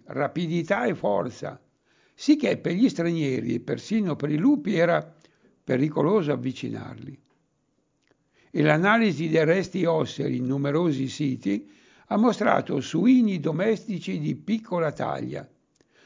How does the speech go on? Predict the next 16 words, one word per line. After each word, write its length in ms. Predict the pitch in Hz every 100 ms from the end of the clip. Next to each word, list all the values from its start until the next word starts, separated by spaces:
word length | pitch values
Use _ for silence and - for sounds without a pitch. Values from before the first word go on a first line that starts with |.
| _
più 160 | - 196
grande 380 | 190 214 175 175
invece 460 | 214 170 202 180
quella 280 | - 170 170
dei 180 | 143 156
suini 640 | - 131 147 151 143 127 - _ _ _
selvatici, 840 | - - 127 135 160 127 143 - 135
i 60 |
cinghiali, 800 | 117 135 127 123 156 131 120 - - _ _ _ _ -
che 140 | 139
proprio 400 | 117 180 208 147
per 160 | - 226
questo 380 | 160 156 151 -
possono 420 | 147 139 139 131
essere 360 | 139 - 143
distinti 680 | 143 180 - 131 127 165 131